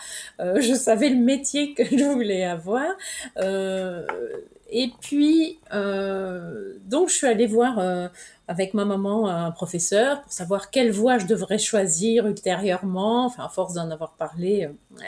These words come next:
elle est allée se renseigner. Et puis, euh, il a fini par nous, nous indiquer une voie scientifique, alors que moi, au moment où nous sommes allés voir ce, ce professeur,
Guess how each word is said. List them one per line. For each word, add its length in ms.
elle 100
est 120
allée 180
se 100
renseigner. 500
Et 200
puis, 520
euh, 800
il 200
a 60
fini 380
par 240
nous, 400
nous 260
indiquer 720
une 140
voie 260
scientifique, 680
alors 280
que 80
moi, 400
au 60
moment 400
où 160
nous 100
sommes 220
allés 160
voir 240
ce, 260
ce 160
professeur, 480